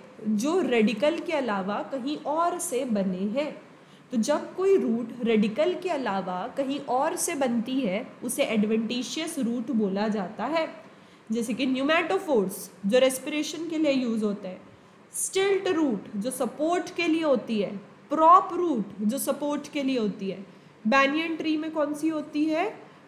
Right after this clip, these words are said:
प्रॉप रूट होती है, सपोर्ट के लिए होती है, lower node of the stem से डेवलप होती है।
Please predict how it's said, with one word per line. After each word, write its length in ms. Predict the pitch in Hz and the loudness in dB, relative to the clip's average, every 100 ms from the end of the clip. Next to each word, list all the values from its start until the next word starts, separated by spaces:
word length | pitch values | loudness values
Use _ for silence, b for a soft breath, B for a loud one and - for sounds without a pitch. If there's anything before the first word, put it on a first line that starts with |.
| - - | -20 -2
प्रॉप 380 | 302 311 359 - | 4 8 6 4
रूट 360 | 330 311 320 311 | 2 4 4 2
होती 340 | 247 214 277 277 | 0 -2 -2 0
है, 220 | 277 262 | 0 0
सपोर्ट 540 | 269 254 - 294 339 339 - | -2 -6 -4 -2 -2 -4 -4
के 120 | 311 | -2
लिए 200 | 285 294 | 0 0
होती 440 | 277 226 - 277 262 | 0 0 -2 -2 0
है, 160 | 247 254 | -2 -4
lower 520 | 233 240 240 254 302 370 339 | 0 2 2 4 4 4 2
node 280 | 285 294 285 | 2 4 4
of 140 | 254 | 4
the 180 | 220 285 | 2 -2
stem 360 | 294 - 226 220 | -2 -2 0 0
से 180 | 214 302 | 0 0
डेवलप 380 | 294 220 220 208 | 2 2 0 -2
होती 240 | 196 - | -4 -6
है। 180 | - - | -12 -14